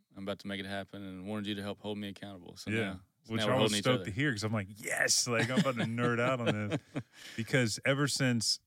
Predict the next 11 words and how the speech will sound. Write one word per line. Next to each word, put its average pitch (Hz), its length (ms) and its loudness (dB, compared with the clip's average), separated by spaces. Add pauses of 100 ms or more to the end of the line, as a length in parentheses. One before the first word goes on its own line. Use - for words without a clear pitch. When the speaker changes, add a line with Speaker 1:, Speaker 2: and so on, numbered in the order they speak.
Speaker 2:
I, 104 80 0
like, 104 200 0
got 104 240 2
out 113 180 4
of 104 80 -4
the 104 100 -2
self-help 107 640 -2
world, 110 380 0
I 98 80 0
haven't 113 320 -2
really 101 280 0